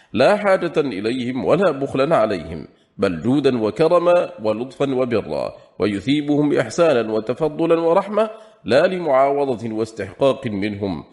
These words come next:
ودين واجب لهم يستحقونه عليه، ويعاقبهم عدلا وحكمة، لا تشفيا ولا مخافة ولا ظلما،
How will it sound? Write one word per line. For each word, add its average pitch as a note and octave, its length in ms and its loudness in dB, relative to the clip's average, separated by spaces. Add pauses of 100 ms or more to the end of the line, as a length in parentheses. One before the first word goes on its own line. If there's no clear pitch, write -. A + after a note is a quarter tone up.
(160)
ودين A#2+ 480 2
واجب A2 440 0
لهم G#2 440 -2
يستحقونه F#2+ 960 -2
عليه، G#2 360 2 (480)
ويعاقبهم F3 840 2
عدلا C#3 420 2
وحكمة، F#3+ 680 0 (340)
لا A#2+ 220 4
تشفيا C#3 840 0 (140)
ولا A#2+ 360 2
مخافة D3 840 0 (100)
ولا D#3+ 400 2
ظلما، A2+ 520 0